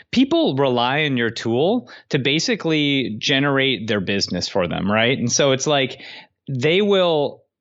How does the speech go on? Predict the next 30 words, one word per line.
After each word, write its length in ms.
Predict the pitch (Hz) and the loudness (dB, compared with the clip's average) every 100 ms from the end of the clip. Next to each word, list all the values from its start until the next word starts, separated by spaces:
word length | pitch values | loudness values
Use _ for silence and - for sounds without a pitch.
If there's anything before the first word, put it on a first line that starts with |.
| _ - | _ -6
people 380 | - 226 269 202 | 0 2 4 2
get 220 | 151 - | 0 0
so 360 | - - 143 170 | -2 2 2 0
frantic, 720 | - 123 120 123 - - - | -2 -2 -2 -2 -4 -6 -4
you 80 | 104 | -2
know, 240 | 104 107 | 0 0
they're, 220 | 110 110 | 0 0
and, 600 | 110 113 110 110 110 104 - - - - | 0 0 0 2 0 0 -4 -16 -14 -2
and 140 | 131 | 2
it's, 180 | 127 - | 2 0
it's 200 | 151 135 | -2 0
tough 180 | - 254 | 0 0
because 320 | - 131 139 | -2 -2 0
it's 160 | 131 - | 0 0
like, 300 | 131 117 - - | 0 -2 -6 -4
uh, 80 | 120 | 0
most 540 | 127 123 147 202 - | 2 2 2 0 0
of 100 | 175 | 0
the 80 | 139 | 0
problems 580 | - 113 120 139 131 123 | 0 0 0 -2 -2 0
that 240 | 113 107 | 0 0
would 180 | 120 107 | 0 0
occur 640 | 95 - 208 151 107 107 - - _ | -2 -2 2 2 2 -2 -6 -20 _
would 200 | 131 127 | 0 0
be 400 | 127 127 120 117 | 2 2 2 0
from 380 | 110 - 120 110 | -2 -2 0 2
their 240 | 113 139 120 | 2 2 0
server 480 | - 139 135 98 | 0 0 0 -4
problems, 640 | 87 - 82 85 87 87 - | -4 -4 -4 -4 -6 -4 0
right? 300 | 101 113 | 0 0